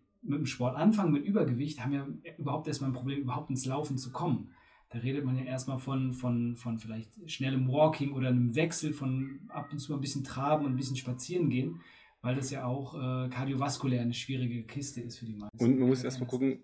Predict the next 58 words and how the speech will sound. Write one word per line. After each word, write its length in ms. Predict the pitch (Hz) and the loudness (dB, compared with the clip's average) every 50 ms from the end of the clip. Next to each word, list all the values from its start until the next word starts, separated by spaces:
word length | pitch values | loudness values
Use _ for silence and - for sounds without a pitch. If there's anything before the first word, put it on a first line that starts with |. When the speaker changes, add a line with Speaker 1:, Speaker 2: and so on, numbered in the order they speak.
| - - | -8 -4
Speaker 2:
was 160 | 101 113 - | -4 -4 -2
versteht 320 | - 120 113 - 117 117 117 | -2 -4 0 2 4 4 4
jemand 240 | 135 135 123 113 | 4 4 4 2
unter 140 | 107 107 107 | 2 2 2
Laufen? 340 | 113 107 85 82 - - - _ _ _ _ _ _ _ _ _ _ | 2 2 2 0 -2 -6 -16 _ _ _ _ _ _ _ _ _ _
Speaker 1:
Ja. 180 | - 131 - - - _ | -12 -12 -12 -12 -14 _
Speaker 2:
Also 200 | - 101 98 107 | -2 0 4 6
Laufen 360 | 110 107 107 117 131 160 160 185 | 8 8 8 8 8 6 4 2
heißt 160 | 180 175 - | 0 0 0
für 80 | - | 0
mich, 180 | 139 147 147 - | 0 0 0 -2
ich 200 | 135 - - - | -10 -14 -12 -2
gehe 140 | - 123 120 | 2 2 2
spazieren, 480 | 120 - 123 117 - - 113 120 120 123 | 4 2 -2 -2 -2 2 4 4 6 6
dann 100 | 117 104 | 6 6
laufe 300 | 98 95 101 101 - 120 | 4 4 4 2 2 -2
ich. 240 | 90 95 - - - _ | -2 -4 -8 -12 -16 _
Speaker 1:
Aha. 480 | - - 113 110 127 160 - - - - - - - - - | -14 -12 -8 -4 -2 -2 0 0 -2 -4 -6 -12 -20 -14 0
Speaker 2:
Wenn 180 | - 104 113 120 | 6 8 8 8
ich 100 | 123 123 - | 8 8 6
joggen 300 | - 143 160 185 208 208 | 6 6 8 8 6 6
gehe, 160 | 208 208 208 | 6 4 4
dann 160 | 165 127 117 | 6 4 4
jogge 300 | 120 - 120 123 - 240 | 4 4 4 4 4 2
ich. 240 | 320 - - - - - _ _ _ - | 0 -2 -6 -12 -14 -18 _ _ _ -8
Speaker 1:
Mhm. 160 | 123 120 120 | -6 -2 2
Speaker 2:
Und 100 | 120 110 | 6 8
wenn 100 | 117 120 | 8 8
ich 80 | 120 - | 8 6
sprinte, 460 | - - 139 135 143 156 143 - - | 6 6 8 8 8 8 6 4 4
also 160 | 117 113 117 | 0 -2 0
die 120 | 107 120 | 0 0
Frage, 560 | 120 - - - - - - 120 113 120 131 120 | 0 -2 -4 -10 -10 -4 2 2 4 4 4 4
welches 260 | 120 123 123 131 - | 4 4 2 0 0
Tempo 320 | - - 123 127 131 151 147 | 4 6 6 8 6 6 6
nehme 220 | 139 131 127 127 | 6 6 6 4
ich, 80 | 120 - | 4 2
was 160 | 117 110 - | 0 -2 -2
ist 100 | 123 - | -2 0
für 100 | - - | 0 0
dich 180 | 120 131 - | 0 0 2
Laufen? 360 | - 104 87 - - 80 76 - _ _ _ _ _ _ _ _ | 2 2 2 0 -2 -10 -14 -18 _ _ _ _ _ _ _ _
So 100 | - - | 0 4
muss 160 | 110 117 113 - | 4 4 4 4
man 100 | 123 113 | 2 2
Patienten 300 | 127 120 - 123 117 117 | 2 4 4 4 4 4
tatsächlich 240 | 123 117 127 127 | 4 4 6 6
immer 100 | 127 131 | 6 4
fragen, 200 | 127 135 127 123 113 | 4 2 2 4 2
was 140 | 113 - - | 2 0 0
Speaker 1:
Ja. 20 | |
Speaker 2:
hat, 140 | 127 - - | -2 -2 0
bedeutet 340 | - 95 113 113 117 131 - | 2 6 6 6 6 4 0
für 120 | - 139 | 0 -2
sie 120 | 131 - 131 | 2 4 4
jetzt 200 | 120 110 - - | 4 4 4 2
Laufen 280 | 95 98 98 - 120 | 2 4 4 4 2
gehen? 300 | 113 107 87 76 - - | 2 2 0 -4 -6 -14